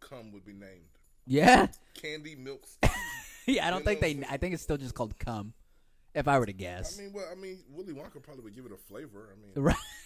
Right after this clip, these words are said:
Speaker 2: It's like
Speaker 1: like,
Speaker 2: an everlasting
Speaker 1: what the hell?
Speaker 2: gobstopper.
Speaker 1: That's right. That's what they call
Speaker 2: That's
Speaker 1: me.
Speaker 2: <laughs> Now, it, it, you said that you used to do a podcast, uh, before you did comedy. So, like, what made you do comedy?
Speaker 1: Oh, man.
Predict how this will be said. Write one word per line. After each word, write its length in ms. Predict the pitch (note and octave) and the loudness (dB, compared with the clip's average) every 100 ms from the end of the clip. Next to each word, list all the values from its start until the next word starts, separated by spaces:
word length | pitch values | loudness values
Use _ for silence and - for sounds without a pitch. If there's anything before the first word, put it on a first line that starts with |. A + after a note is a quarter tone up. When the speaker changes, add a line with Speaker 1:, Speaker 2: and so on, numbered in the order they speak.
| - - - | -20 -2 2
Speaker 2:
It's 180 | F#4 | 2
like 200 | A3+ C4 | 2 -2
Speaker 1:
like, 0 | |
Speaker 2:
an 100 | F3+ | -4
everlasting 680 | D3+ C3+ C3+ B2 B2+ C3 A#2+ | -4 -6 -6 -6 -4 -4 -6
Speaker 1:
what 80 | A2+ | -6
the 60 | G#2+ | -6
hell? 180 | G#2 A2+ | -4 -4
Speaker 2:
gobstopper. 540 | - A2 G#2+ A#2 A#2 - _ _ _ - | -2 -2 -2 -2 -4 -8 _ _ _ -20
Speaker 1:
That's 120 | - | -20
right. 160 | C#3+ - | -20 -20
That's 160 | - | -20
what 120 | G#2 - | -20 -20
they 80 | |
call 200 | G2+ C3+ | -8 -4
Speaker 2:
That's 880 | D3 - - - E3+ - D3+ - - - _ _ _ _ | -4 -4 -10 -8 -10 -6 -8 -6 -10 -10 _ _ _ _
Speaker 1:
me. 80 | - | -4
Speaker 2:
<laughs> 300 | - - - | -4 -10 -4
Now, 240 | E3 D#3+ E3 | 2 4 4
it, 260 | F#3 F3 - - - | 2 -2 -4 -14 -4
it, 200 | E3+ E3 | -4 -2
you 120 | F3 | -6
said 280 | D#3 F3 D#3 | -2 -2 -2
that 160 | C#3+ D3 | -4 -4
you 120 | C#3+ | -4
used 220 | D3 C3+ | -4 -4
to 60 | C3+ | -6
do 100 | B2+ | -4
a 60 | |
podcast, 720 | A#2 B2 B2 B2+ G#2+ G#2+ - - | -2 -4 -6 -6 -6 -4 -4 -4
uh, 160 | A2+ | -8
before 300 | G2+ G#2 A#2+ | -8 -8 -8
you 80 | A2+ | -6
did 160 | G#2+ G2 | -8 -8
comedy. 320 | A2 A2 F#2+ | -8 -8 -12
So, 160 | F#2 G2+ | -10 -10
like, 180 | F#2 | -10
what 220 | F#2+ G#2+ G2+ | -10 -12 -10
made 240 | G2+ G2+ | -12 -12
you 80 | G2 | -14
do 120 | F#2+ | -10
comedy? 500 | - F#2+ F#2 E2+ E2+ - - _ _ _ - | -10 -10 -12 -14 -18 -20 -20 _ _ _ -14
Speaker 1:
Oh, 180 | B2 | -12
man. 320 | A2 A#2 A2+ | -12 -12 -14